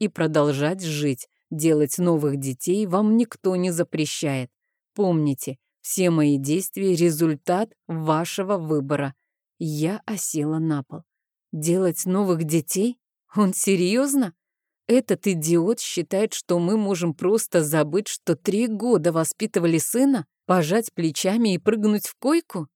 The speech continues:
Да что там у него с головой вообще?» Видимо, всё это было и у Димы в голове, потому что следом, за завершением моих стенаний, в голове раздался громкий стук.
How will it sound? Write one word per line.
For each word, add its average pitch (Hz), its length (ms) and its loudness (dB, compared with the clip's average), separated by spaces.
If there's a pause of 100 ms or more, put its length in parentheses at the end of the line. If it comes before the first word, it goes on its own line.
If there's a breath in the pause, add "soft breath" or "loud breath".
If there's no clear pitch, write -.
(300)
Да 180 160 2
что - 380 -4
там 196 240 0
у 214 60 4
него 226 300 4
с 180 80 2
головой 240 460 2
вообще?» 196 600 -4 (420)
Видимо, 220 480 2
всё - 180 2
это 202 220 2
было 196 240 0
и 202 180 2
у 196 120 0
Димы 170 360 0
в 147 80 -8
голове, 151 480 -2 (180)
потому 180 360 0
что - 180 -4
следом, 160 560 -2 (140)
за 165 240 -2
завершением 180 640 0
моих 175 420 0
стенаний, 170 640 -2
в 170 80 -6
голове 170 460 2
раздался 185 500 0
громкий 170 580 -2
стук. - 520 -6